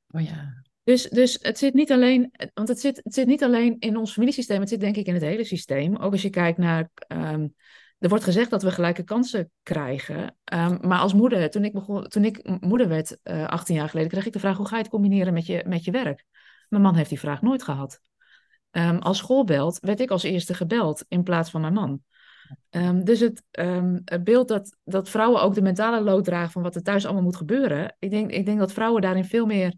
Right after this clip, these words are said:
Speaker 2: eh, belasting nog dragen. En dat het nog veel meer vraagt van, "Kun je het echt gelijkwaardig krijgen met je partner, ja of nee?"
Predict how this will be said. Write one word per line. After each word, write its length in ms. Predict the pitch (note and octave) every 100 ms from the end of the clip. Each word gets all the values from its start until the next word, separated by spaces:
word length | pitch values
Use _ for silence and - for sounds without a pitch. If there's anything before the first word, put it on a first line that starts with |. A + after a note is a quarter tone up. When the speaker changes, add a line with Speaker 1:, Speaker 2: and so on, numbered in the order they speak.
| _ _ _ _ _ _ _ _
Speaker 2:
eh, 220 | E3+ D#3+
belasting 480 | D#3 E3 B3 - G#3
nog 120 | D#3+
dragen. 420 | D3 D3 D3 D3
En 60 | F#3+
dat 100 | G3+
het 100 | G#3
nog 140 | G3
veel 200 | G3+ C4
meer 100 | B3+
vraagt 180 | A#3+ F#3
van, 100 | G3
"Kun 100 | A3
je 60 | G#3+
het 120 | -
echt 240 | B3+ -
gelijkwaardig 520 | - F3 D3 D#3 D3+ -
krijgen 360 | D#3 D3 E3+
met 100 | D#3+
je 80 | D#3
partner, 320 | D#3 D3+ D#3+
ja 140 | D3 C#3
of 120 | -
nee?" 280 | C#3+ C3+